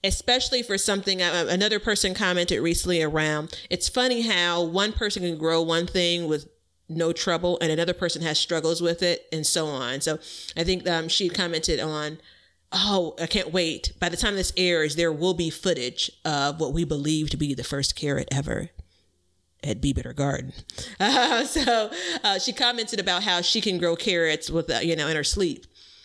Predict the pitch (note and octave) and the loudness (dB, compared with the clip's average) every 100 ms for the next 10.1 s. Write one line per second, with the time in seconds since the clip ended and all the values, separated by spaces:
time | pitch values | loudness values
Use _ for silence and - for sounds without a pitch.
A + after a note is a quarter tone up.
0 | - D3+ - E3 F3 E3 D#3+ D#3 C#3+ C#3+ | -6 0 0 0 -2 0 0 0 0 -2
1 | C3+ C#3+ C3+ - - _ D#3+ D3 D3+ E3+ | -2 -2 -2 -4 -10 _ -14 -12 -6 -4
2 | - A#2+ - C4 A#3 - - - - - | -2 -2 0 0 0 0 0 -2 -6 -4
3 | G2+ D#2 F3 - - - - _ F3 E3 | -4 -4 -8 -12 -20 -20 -20 _ 0 2
4 | D#3 - F3 E3+ - F3+ E3+ E3 - F3 | 2 2 0 0 2 2 4 2 2 0
5 | D#3+ E3+ A#3 G3+ F3+ F3+ F#3+ F#3+ F3+ E3+ | 2 2 0 2 0 2 0 2 2 2
6 | E3+ - G3 F#3+ F#3+ F3 D#3+ D#3 D#3+ D#3+ | 0 0 0 2 0 -2 -2 0 2 4
7 | D#3+ D#3 D3+ D3 D3+ - - F#3+ B3 - | 2 2 0 -2 -6 -18 -4 2 2 2
8 | G#3 A3 G#3+ - - G#3 G#3+ G#3+ F3+ G3+ | 2 2 0 0 2 4 2 0 -2 0
9 | F3 D4 C#4 F#3+ D#3+ D#3+ D3+ C#3 C#3 E3+ | 2 2 2 0 0 2 2 2 0 -2